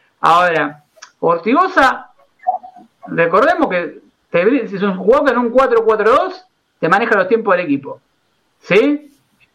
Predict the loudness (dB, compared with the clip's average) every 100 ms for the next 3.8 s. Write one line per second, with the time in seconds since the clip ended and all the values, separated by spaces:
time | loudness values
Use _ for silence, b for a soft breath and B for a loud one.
0 | -20 _ -4 0 2 2 0 -2 -2 0
1 | 0 -2 0 -2 2 0 0 0 0 0
2 | 0 0 0 -2 0 2 2 2 0 2
3 | 0 2 2 2 2 0 0